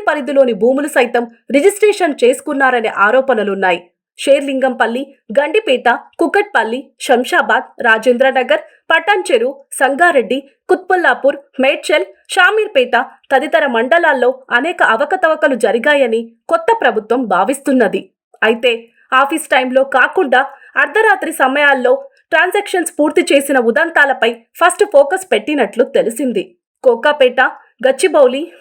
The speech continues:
మాదాపూర్, కొండాపూర్, పుప్పలగూడ, నార్సింగి ప్రాంతాలలో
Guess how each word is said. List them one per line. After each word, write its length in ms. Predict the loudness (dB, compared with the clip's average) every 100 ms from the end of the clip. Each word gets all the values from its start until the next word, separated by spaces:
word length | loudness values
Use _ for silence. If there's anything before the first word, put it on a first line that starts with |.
| 0
మాదాపూర్, 520 | 0 2 0 2 0 -2 _ -2
కొండాపూర్, 500 | 0 2 0 0 -4 -4 _ _
పుప్పలగూడ, 540 | -2 0 0 0 2 0 -2 -14 _
నార్సింగి 500 | 2 2 0 -4 -4 -8 _ -2
ప్రాంతాలలో 680 | -2 0 -2 0 0 -2